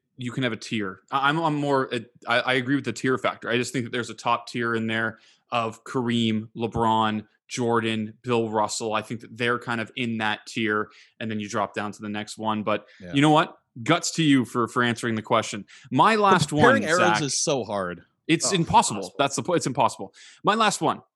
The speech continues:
Speaker 1: Our very first video series, which started this podcast, was built around this one question. Who would you rather build your team around, Zach Wilson,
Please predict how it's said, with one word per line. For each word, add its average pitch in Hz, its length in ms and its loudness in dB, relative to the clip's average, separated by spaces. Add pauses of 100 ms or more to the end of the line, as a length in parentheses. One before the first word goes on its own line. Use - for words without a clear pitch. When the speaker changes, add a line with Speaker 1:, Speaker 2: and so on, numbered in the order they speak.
(360)
Speaker 1:
Our 185 180 4
very 214 380 4
first 214 380 0
video 160 260 4
series, 107 520 -6
which 139 160 0
started 185 680 4
this 156 260 0
podcast, 113 600 -2
was 127 140 -6
built 185 380 2
around 147 540 0
this 165 320 2 (100)
one 139 500 4 (180)
question. 131 480 2 (380)
Who 285 260 8
would 247 200 4
you 233 200 6
rather 226 320 6
build 165 360 4
your 151 140 4
team 190 380 2
around, 165 420 2 (100)
Zach 123 380 0
Wilson, 147 460 0